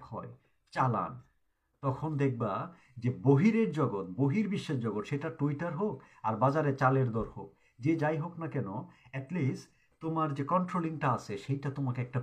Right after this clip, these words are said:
পিস দিবে, তোমাকে একটা স্ট্যান্ড দিবে সেই বাহিরের জগতের সাথে ফাইট করার জন্য, সেই বাহিরের জগতে কাজ করে যাওয়ার জন্য।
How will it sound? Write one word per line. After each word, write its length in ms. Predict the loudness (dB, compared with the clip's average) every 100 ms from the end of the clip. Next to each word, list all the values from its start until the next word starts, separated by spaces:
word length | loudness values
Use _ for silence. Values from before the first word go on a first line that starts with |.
| 0
পিস 280 | 2 2 0
দিবে, 260 | -2 -2
তোমাকে 280 | -4 -6 -6
একটা 160 | -6 -8
স্ট্যান্ড 460 | -6 -4 -2 0
দিবে 320 | -2 -4 -8 -12 -18
সেই 200 | -8 -6
বাহিরের 440 | 0 2 2 0 -2
জগতের 340 | -2 -2 -4
সাথে 500 | -6 -8 -8 -8 -8 -12 _ _
ফাইট 260 | -2 -2 -2
করার 300 | -4 -4 -6
জন্য, 220 | -10 -10
সেই 160 | -8
বাহিরের 400 | -4 -2 -2 -2
জগতে 300 | -4 -6 -10
কাজ 240 | -12 -14 -14
করে 220 | -12 -10
যাওয়ার 220 | -8 -10 -12
জন্য। 180 | -14